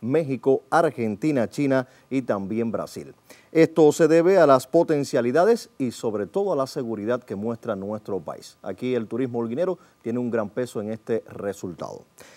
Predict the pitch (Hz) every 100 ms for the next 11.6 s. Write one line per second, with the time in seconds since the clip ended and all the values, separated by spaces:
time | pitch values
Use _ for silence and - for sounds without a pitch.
0 | _ - 156 175 165 156 139 139 165 165
1 | 156 143 143 131 123 165 165 160 - 165
2 | 147 131 143 147 90 - _ - 156 190
3 | - 240 233 208 185 170 165 156 156 139
4 | 139 139 165 170 - - 151 135 135 127
5 | 127 180 123 120 123 120 113 113 113 135
6 | 131 165 185 165 139 131 - - - -
7 | 208 202 185 185 180 160 160 160 175 151
8 | 151 143 147 170 165 165 151 131 139 143
9 | 185 165 - 127 113 139 160 156 151 123
10 | 143 127 127 143 151 139 120 139 156 123
11 | 113 98 185 165 185